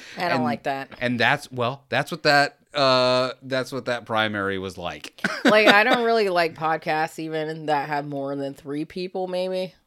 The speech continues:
Speaker 1: at the most, because I don't wanna guess who's talking if I don't know 'em that well.
Speaker 2: That's what's crazy, I think, about some podcasts is, like, when you have three people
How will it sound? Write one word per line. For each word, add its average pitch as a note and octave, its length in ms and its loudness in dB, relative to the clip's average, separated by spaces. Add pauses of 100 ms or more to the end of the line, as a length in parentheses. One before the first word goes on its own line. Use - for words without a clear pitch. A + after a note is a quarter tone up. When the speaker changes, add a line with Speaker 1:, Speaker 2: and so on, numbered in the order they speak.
(160)
Speaker 1:
at D3 220 -6
the D3 80 -6
most, C3+ 560 -10 (320)
because E3 420 4
I E3 140 6
don't E3+ 120 0
wanna E3 200 0
guess D3 300 0
who's D3 200 -6
talking C#3 440 -4
if C#3 140 -10
I C3+ 120 2
don't C3+ 180 -6
know C3+ 300 -4
'em C3 100 -6
that C3 200 -6
well. C#3 340 -4 (580)
Speaker 2:
That's C3 240 -8
what's E3+ 140 -6
crazy, A#2+ 800 -6
I B2 100 -4
think, C3+ 240 -4
about A2+ 240 0
some A#2 240 -6
podcasts A#2 800 -2
is, G2+ 160 -12
like, G2 380 -4 (1600)
when A#2 220 -4
you C3 100 0
have A#2+ 240 -2
three A#2+ 260 -4
people A2+ 540 -6